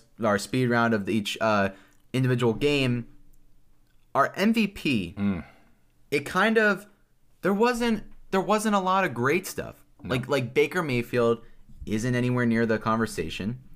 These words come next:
Speaker 1: uh, and he had a great game.
Speaker 2: Yep.
Speaker 1: You have guys like
Speaker 2: Mahomes,
Speaker 1: Mahomes.
Speaker 2: Mahomes was good, but
Speaker 1: Eh.
Speaker 2: not phenomenal.
Speaker 1: Mm-mm.
Speaker 2: Roethlisberger was terrible.
Speaker 1: Yeah.
Speaker 2: You know, uh,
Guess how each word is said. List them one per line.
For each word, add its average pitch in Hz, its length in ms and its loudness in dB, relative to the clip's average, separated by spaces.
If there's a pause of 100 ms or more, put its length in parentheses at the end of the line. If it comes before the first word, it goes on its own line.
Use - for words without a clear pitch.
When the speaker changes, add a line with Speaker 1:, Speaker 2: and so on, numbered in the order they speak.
(560)
Speaker 1:
uh, 98 280 0
and 101 140 -2
he 101 60 0
had 107 100 0
a 98 60 0
great 85 240 -4
game. 95 320 -8 (120)
Speaker 2:
Yep. - 160 -16 (460)
Speaker 1:
You 113 120 0
have 113 120 -2
guys 139 380 2
like 123 460 0 (1300)
Speaker 2:
Mahomes, 135 480 2
Speaker 1:
Mahomes. - 0 -
Speaker 2:
Mahomes 175 280 0
was 226 180 0
good, 151 680 0
but 143 100 -4
Speaker 1:
Eh. 127 40 -2
Speaker 2:
not 135 360 0
phenomenal. 131 600 0
Speaker 1:
Mm-mm. 107 240 -2
Speaker 2:
Roethlisberger 156 680 2
was 131 160 -2
terrible. 95 640 -4 (180)
Speaker 1:
Yeah. - 180 -12 (140)
Speaker 2:
You 110 120 -2
know, 120 260 0
uh, 110 720 2